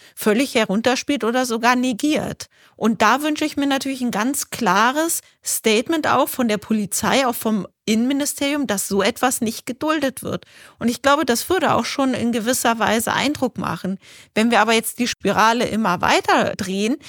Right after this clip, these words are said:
dann können wir natürlich auch sagen, was wünsche ich mir noch? Ich wünsche mir zum Beispiel, dass Linksextremismus im Land Brandenburg nicht mehr staatlich finanziert wird, dass man diesen Leuten auch den Geldhahn streicht, ne?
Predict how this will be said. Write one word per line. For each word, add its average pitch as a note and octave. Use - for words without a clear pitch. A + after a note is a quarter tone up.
dann G#3+
können A#3+
wir B3+
natürlich A3
auch F#3
sagen, G3+
was G#3
wünsche G#3+
ich G3
mir F3
noch? C4+
Ich A#3
wünsche G3+
mir G#3+
zum G#3+
Beispiel, F#3+
dass F#3
Linksextremismus B3
im C4
Land B3
Brandenburg A3+
nicht G#3+
mehr G#3
staatlich A3
finanziert G3+
wird, F#3
dass G#3
man A3
diesen G3
Leuten F#3+
auch F#3
den F3+
Geldhahn F#3+
streicht, -
ne? G3+